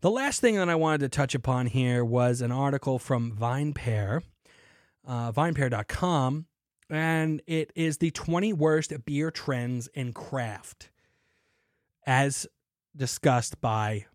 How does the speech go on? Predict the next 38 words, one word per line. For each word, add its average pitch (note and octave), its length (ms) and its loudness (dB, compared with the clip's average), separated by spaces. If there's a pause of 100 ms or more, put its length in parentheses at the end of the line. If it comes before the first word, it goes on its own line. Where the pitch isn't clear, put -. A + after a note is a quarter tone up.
(120)
brewers. A2+ 500 -2 (420)
So B3 200 0
much C4 240 2
less G#3+ 180 0
advertising B2 680 -2
on G#2 140 -4
this. G2+ 360 -10 (220)
So G#3+ 200 -2
much G#3+ 180 -2
less. F3+ 100 -2
I'm B3 300 2
advertising C3+ 720 -2
for A#3+ 300 4
this D#3 260 -2 (140)
artic-, A#2 340 -2
for B3+ 220 0
these F#3 160 -6
people A2+ 440 -8 (680)
by F#3 140 2
saying, G3+ 420 2
"Go A#3 180 2
to A#3 160 -4
this A3+ 240 -6
website A3+ 380 -2
and A3+ 160 2
you A#3+ 80 0
could A#3+ 120 -2
read A#3+ 140 0
it A#3+ 100 -2
yourself. A#3 320 0
Go G#3+ 140 0
to A3+ 80 0
vinepair G#3 560 -2
dot F3 220 -2
com." G2+ 340 2 (480)
Words C3 720 4 (420)
by B2+ 200 0
Nico. G3 680 2